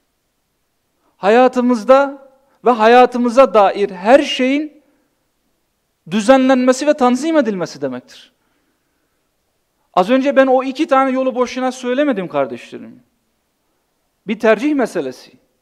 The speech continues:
Ve bunun içinin birileri tarafından doldurma meselesi.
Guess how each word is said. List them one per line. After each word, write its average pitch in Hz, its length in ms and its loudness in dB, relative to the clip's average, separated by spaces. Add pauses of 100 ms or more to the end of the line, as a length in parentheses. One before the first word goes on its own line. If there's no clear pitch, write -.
(1400)
Ve 208 140 0
bunun 285 260 0
içinin 254 520 -6
birileri 254 420 -2
tarafından 240 560 -2
doldurma 220 400 0
meselesi. 147 600 -6